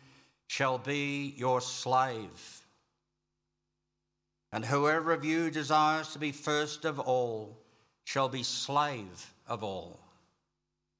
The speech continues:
For even the Son of Man, and I find this very, very beautiful, it's, this is Jesus himself speaking.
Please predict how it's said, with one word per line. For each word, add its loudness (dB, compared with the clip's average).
For 0
even 0
the 2
Son 2
of -2
Man, 0
and -4
I 4
find 2
this -4
very, 0
very -2
beautiful, -2
it's, -8
this -8
is -6
Jesus -2
himself -2
speaking. -8